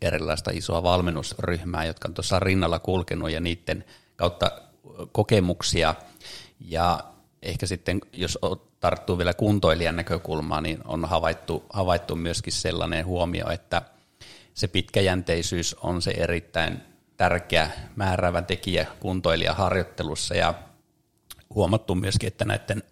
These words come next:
<clears throat> meidän valmennusfilosofian periaatteiden kautta ne, jotka pystyy sitoutumaan siihen pitkäjänteisyyteen, niin tulee pitkällä aikavälillä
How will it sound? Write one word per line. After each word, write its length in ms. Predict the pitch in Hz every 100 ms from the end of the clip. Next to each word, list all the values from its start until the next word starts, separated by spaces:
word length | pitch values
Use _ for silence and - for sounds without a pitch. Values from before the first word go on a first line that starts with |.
| -
<clears throat> 280 | 143 - 117
meidän 300 | 107 101 92 -
valmennusfilosofian 1080 | 107 101 98 95 - 101 98 - - 98 104
periaatteiden 760 | 113 110 104 95 - 95 101 101
kautta 400 | 101 101 - 98
ne, 140 | 98
jotka 360 | 92 - 95 85 - - - - - - _ -
pystyy 420 | 98 101 - 92
sitoutumaan 560 | 98 95 98 92 92
siihen 260 | 90 90 92
pitkäjänteisyyteen, 1500 | 98 95 - 92 87 87 82 92 - 85 - - 87 85 92 - _
niin 220 | 92 85 90
tulee 320 | 101 104 95
pitkällä 440 | - 90 - 92
aikavälillä 580 | 92 98 92 95 92 87